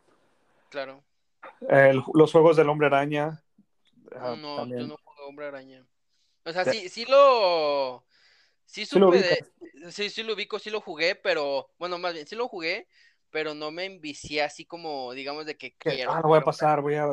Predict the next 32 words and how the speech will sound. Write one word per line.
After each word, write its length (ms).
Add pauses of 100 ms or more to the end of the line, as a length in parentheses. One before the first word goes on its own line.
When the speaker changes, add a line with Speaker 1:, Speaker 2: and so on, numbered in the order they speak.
Speaker 2:
voy 140
a 40
desbloquear 400
Speaker 1:
Ajá, 100
Speaker 2:
todos 280
Speaker 1:
ajá. 80
Speaker 2:
los 300
trajes, 640
o 160
etcétera. 420 (1600)
Speaker 1:
Bueno, 300
¿sabes? 340 (120)
Bueno, 380
ahorita 300
hablando 260
del 100
PlayStation 480
tres, 440 (260)
que 200 (1000)
salió 280
el 100
tres 180
de 100
marzo, 400 (1500)
que 140
vendió 360
ochenta 340
y 40
siete 560 (100)
millones 400
de 120
copias. 500